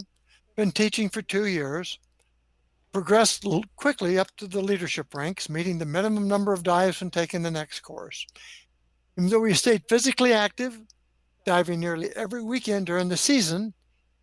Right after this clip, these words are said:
he ate poorly and was overweight. The dive.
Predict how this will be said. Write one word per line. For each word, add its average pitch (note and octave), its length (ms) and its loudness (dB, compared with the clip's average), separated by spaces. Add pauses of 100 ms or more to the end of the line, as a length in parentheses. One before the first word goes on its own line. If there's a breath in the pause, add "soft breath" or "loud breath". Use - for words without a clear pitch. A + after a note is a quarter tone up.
(120)
he G3 120 4
ate G#3+ 200 4
poorly A#3 380 -4
and A#3 140 -2
was G#3+ 160 -2
overweight. E3+ 760 -6 (1080)
The F3+ 80 -6
dive. D3 580 -2